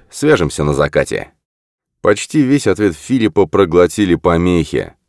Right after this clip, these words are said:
От шума у Сэма возобновилась головная боль. Выругавшись, он выключил рацию и понадеялся, что его последние слова долетели до Филиппа. «Завтра на рассвете», —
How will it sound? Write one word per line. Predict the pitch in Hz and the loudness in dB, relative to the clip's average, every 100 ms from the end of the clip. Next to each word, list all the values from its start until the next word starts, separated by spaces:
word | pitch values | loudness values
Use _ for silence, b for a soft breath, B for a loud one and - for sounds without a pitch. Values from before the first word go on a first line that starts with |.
| - | -14
От | - | -10
шума | - 110 | -6 -4
у | 71 | -4
Сэма | - 85 69 | -4 -4 -2
возобновилась | 65 69 65 71 76 73 65 | -4 -6 -4 -2 0 -2 -2
головная | 78 76 76 76 | 0 0 0 0
боль. | 67 67 53 - _ _ _ | 0 -2 -4 -10 _ _ _
Выругавшись, | - 65 95 98 76 - 69 - | -18 -4 0 0 -2 -8 -6 -4
он | 71 64 | -4 -6
выключил | 64 87 80 - 67 | -4 -4 -4 -6 -4
рацию | 67 87 - 73 65 | 0 -2 -2 -4 -4
и | 73 | -6
понадеялся, | 76 69 71 78 71 67 | -6 -4 -2 -2 -2 -8
что | 62 - | -10 -6
его | 69 67 64 | -4 -4 -4
последние | 65 71 64 64 | -4 -4 -4 -8
слова | - 67 69 | -6 -4 -4
долетели | 65 67 78 76 60 | -6 -6 -6 -4 -6
до | 62 58 | -6 -8
Филиппа. | 65 58 - - _ _ _ _ _ | -10 -8 -10 -12 _ _ _ _ _
«Завтра | 104 151 160 156 | -4 -2 0 0
на | 160 | 0
рассвете», — | 170 - 131 82 69 | -2 -2 -4 -4 -8